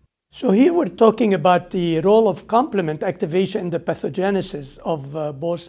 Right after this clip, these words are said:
N M O S D and myasthenia gravis. On the left side, you see N M O S D, where you have the production of aquaporin four antibodies in the periphery that cross the blood-brain barrier and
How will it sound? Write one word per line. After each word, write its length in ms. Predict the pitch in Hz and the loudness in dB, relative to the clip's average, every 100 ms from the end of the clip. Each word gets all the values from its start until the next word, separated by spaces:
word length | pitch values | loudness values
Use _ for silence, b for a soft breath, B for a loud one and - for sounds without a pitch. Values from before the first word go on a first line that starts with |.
| _ | _
N 140 | 220 | -6
M 240 | 190 180 180 _ b b - | -6 -8 -12 _ b b -4
O 120 | 180 | 0
S 220 | 165 151 | 0 -4
D 280 | - 226 214 | -8 -4 -4
and 180 | - 165 | -6 -6
myasthenia 460 | 160 151 - 156 147 | -6 -6 -8 -10 -4
gravis. 460 | 190 151 - - b b b b | -4 -6 -14 -20 b b b b
On 120 | 185 175 | -4 0
the 100 | 170 | 0
left 180 | 180 | 0
side, 380 | - 220 214 285 | 0 0 2 0
you 160 | 208 185 | -6 -6
see 200 | - 190 | -4 -6
N 120 | 170 | -4
M 100 | 165 | -6
O 80 | 165 | -6
S 160 | 151 | -6
D, 220 | - 208 247 | -6 -6 -4
where 180 | 175 | -4
you 80 | 165 | -4
have 240 | 151 175 147 | -6 -6 -6
the 240 | 160 156 b b b _ | -8 -8 b b b _
production 540 | 202 175 190 - 214 | -2 0 -2 -2 -2
of 160 | 185 139 | -2 -4
aquaporin 580 | 170 - 151 185 165 151 | -8 -8 -4 -4 -4 -6
four 200 | 175 156 | -8 -6
antibodies 580 | 220 262 196 214 226 190 | -6 -4 0 0 0 -6
in 120 | 175 | -6
the 80 | 151 | -6
periphery 540 | 147 - 208 - 240 214 | -6 -6 -6 -6 -6 -4
that 380 | 160 156 _ | -4 -8 _
cross 280 | - 170 170 | -4 -4 -4
the 100 | - | -8
blood-brain 540 | 135 165 135 156 160 151 | -6 -6 -6 -10 -8 -2
barrier 460 | 214 220 214 220 - b b b b | 0 0 -4 -6 -12 b b b b
and 420 | 214 214 214 196 | -2 -2 -2 -6